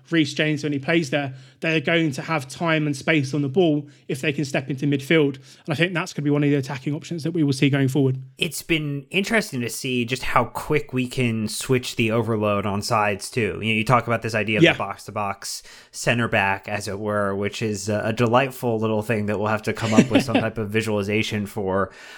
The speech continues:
Speaker 2: But this ability now with the interchange between an, you know, an Alonso and a, and a Rudiger and their ability to get the ball up, you know, very far up the pitch together, whether it's Reece James and Azpilicueta or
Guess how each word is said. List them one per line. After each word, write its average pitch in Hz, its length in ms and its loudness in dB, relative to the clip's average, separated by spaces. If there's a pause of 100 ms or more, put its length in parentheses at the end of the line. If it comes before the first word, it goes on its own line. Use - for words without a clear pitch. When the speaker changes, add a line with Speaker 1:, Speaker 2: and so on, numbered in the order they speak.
(120)
Speaker 2:
But 123 400 4 (540)
this 147 480 -4
ability 143 640 2
now 120 380 -2
with 113 360 0
the 113 400 -2
interchange 123 540 0
between 113 640 -2
an, 107 360 -2
you 110 120 -2
know, 107 100 2
an 107 80 -2
Alonso 110 720 2
and 101 200 0
a, 104 40 0
and 101 260 -2
a 104 100 0
Rudiger 110 560 2
and 101 140 -2
their 104 140 -2
ability 104 400 -2
to 98 180 -2 (160)
get 110 240 2
the 117 100 0
ball 107 360 0
up, 104 320 -2 (320)
you 113 140 -4
know, 101 80 -6
very 113 340 0
far 110 220 0
up 104 100 -4
the 101 80 -8
pitch 110 240 -6
together, 107 540 -2 (300)
whether 110 280 2
it's - 260 -2 (220)
Reece 120 240 2
James 117 480 0
and 113 80 0
Azpilicueta 110 880 0
or 98 300 -2